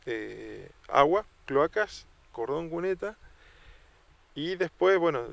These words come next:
el edificio del nido que estábamos hablando, eh, y en una segunda etapa, que eso es, el proyecto lo estamos elaborando en este momento, lo estamos gestionando, sería, eh,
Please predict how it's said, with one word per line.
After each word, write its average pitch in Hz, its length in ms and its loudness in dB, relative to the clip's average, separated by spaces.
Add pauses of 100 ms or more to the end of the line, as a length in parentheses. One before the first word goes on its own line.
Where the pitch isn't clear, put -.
el 113 140 -10
edificio 135 540 -4
del 127 140 -2
nido 156 260 -2
que 123 60 -6
estábamos 139 380 -4
hablando, 170 580 0
eh, 113 680 -4
y 127 120 -2
en 127 100 2
una 170 180 0
segunda 175 440 -2
etapa, 190 600 0
que 120 200 -10
eso 123 280 -10
es, 127 160 -10
el 127 200 -20
proyecto 127 400 -10
lo 123 80 -8
estamos 135 360 -4
elaborando 127 520 -4
en 131 60 -8
este 131 140 -12
momento, 139 320 -4
lo 113 60 -6
estamos 143 280 -6
gestionando, 175 640 -2 (800)
sería, 135 580 0 (160)
eh, 113 480 2